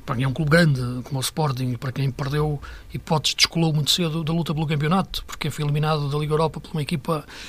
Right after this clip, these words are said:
que era, que era acessível, como a Vila Real, este jogo com, com, com o Benfica, eh, eh, acho que é o jogo da época para o Sporting, para depois terem sim mais um jogo da época, que seria a final da Taça. Eh, e ne-, nesse sentido é, é, é aí que vejo mais destas quatro equipas,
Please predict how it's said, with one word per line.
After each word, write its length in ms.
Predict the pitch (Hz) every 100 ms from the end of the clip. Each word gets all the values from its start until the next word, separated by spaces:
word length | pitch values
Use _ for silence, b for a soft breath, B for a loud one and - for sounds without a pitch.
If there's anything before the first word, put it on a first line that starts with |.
| B B B B B - - -
que 100 | 147
era, 360 | 131 139 139
que 140 | 127 143
era 100 | 117
acessível, 480 | - - 196 156 143
como 100 | 143
a 40 |
Vila 140 | 143
Real, 380 | 143 190 190 208
este 440 | 233 - 196 - 156
jogo 220 | 170 156
com, 640 | - 170 165 160 160 156 -
com, 140 | 151
com 260 | - - 151
o 40 |
Benfica, 500 | 165 147 160 175 185 B B B B -
eh, 60 |
eh, 340 | 185 233 196 160 -
acho 160 | - -
que 60 |
é 40 | 139
o 20 |
jogo 160 | 143
da 100 | 139
época 340 | 139 131 - 127
para 120 | 143
o 40 |
Sporting, 480 | 139 - 196 147 139 131 -
para 100 | 131
depois 220 | - 147
terem 200 | 165 147
sim 260 | - 180 185 -
mais 280 | 143 147 135
um 60 | 139
jogo 220 | 151 156
da 80 | 147
época, 240 | 156 -
que 100 | 156
seria 180 | 165 139
a 40 |
final 180 | 127 131
da 100 | 127
Taça. 300 | - 117 - - B B B B -
Eh, 160 | 151
e 280 | 277 180 180
ne-, 160 | 180 202
nesse 300 | 190 208 -
sentido 540 | 185 156 185 185 196
é, 120 | 196 175
é, 380 | 175 151 139 135
é 680 | 135 139 139 - - -
aí 100 | 156
que 200 | 151 -
vejo 300 | 139 156 139
mais 340 | 156 165 165 143
destas 340 | 165 143 160
quatro 320 | - 160 143
equipas, 480 | 143 143 147 185 -